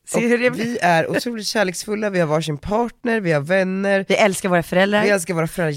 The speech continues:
Speaker 2: jättemycket.
Speaker 1: Mm.
Speaker 2: Vi är <laughs> framgångsrika, självständiga, tjänar våra egna pengar.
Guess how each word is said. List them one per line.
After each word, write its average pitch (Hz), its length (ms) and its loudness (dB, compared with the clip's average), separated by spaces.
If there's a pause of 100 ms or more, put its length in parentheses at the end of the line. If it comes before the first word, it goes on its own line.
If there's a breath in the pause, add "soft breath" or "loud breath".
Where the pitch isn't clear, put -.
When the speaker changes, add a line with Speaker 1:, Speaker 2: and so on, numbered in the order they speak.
(160)
Speaker 2:
jättemycket. 190 800 -6
Speaker 1:
Mm. 202 320 -2
Speaker 2:
Vi 160 540 0
är 127 260 0
<laughs> - 20 -12
framgångsrika, 254 2000 0 (540 loud breath)
självständiga, 247 1000 2 (400 soft breath)
tjänar 254 300 0
våra 233 160 4
egna 220 300 2
pengar. 208 760 2